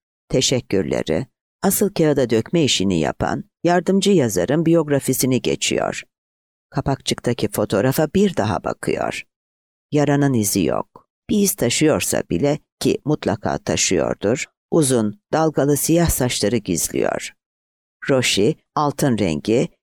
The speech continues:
küçük düğmeleri olan bir bluz giymiş. Allah yazılı bir kolye, lapis küpeler takmış. Sırtı bir ağaca dayalı, gülümseyerek doğruca kameraya bakıyor. İdris'in aklına kızın çizdiği çöp adamlar geliyor.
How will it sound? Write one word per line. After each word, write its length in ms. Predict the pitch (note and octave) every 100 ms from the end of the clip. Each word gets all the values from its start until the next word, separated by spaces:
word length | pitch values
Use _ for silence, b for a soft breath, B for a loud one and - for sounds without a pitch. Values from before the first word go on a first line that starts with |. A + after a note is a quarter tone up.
| _
küçük 380 | - G#3 B3 -
düğmeleri 520 | D3 C3 B2+ B2 B2
olan 360 | A2 A2+ D3 E3
bir 180 | F3 D#3+
bluz 300 | D3+ C#3 -
giymiş. 640 | C#2+ C2 - - - - _ _ _ _ -
Allah 280 | C#3+ C3+ C3
yazılı 440 | B2 A2 G#2+ G#2 A2
bir 180 | G#2+
kolye, 540 | - - D#2 G#1 C#2 C3+ _ -
lapis 340 | C#3+ F#3+ -
küpeler 440 | - D3 B2 A#2 F2+
takmış. 720 | - B1+ - - - - - _ _ _ _ _
Sırtı 460 | - G3 F3+ E3+ -
bir 140 | B2+ -
ağaca 500 | C3 B2 - A#2+ -
dayalı, 520 | F2 D#2+ E2 A#2+ E3 - _ -
gülümseyerek 840 | F#3+ G3+ G3 G3 D#3+ B2 A2+ -
doğruca 440 | G3 G3 D3+ D#3
kameraya 560 | D3 B2+ B2 G#2 D#2 D2
bakıyor. 600 | B1+ - - G1+ G1+ - - _ _ _ _ _
İdris'in 460 | G3 G3 F#3+ G#3 F#3
aklına 400 | B2+ - G#2 C#3
kızın 340 | - E3 E3+ D#3+
çizdiği 420 | B2+ B2+ B2 C3
çöp 240 | - C3+
adamlar 500 | A#2+ A2+ G#2 G#2 E2+
geliyor. 580 | - C#2+ G1+ - - -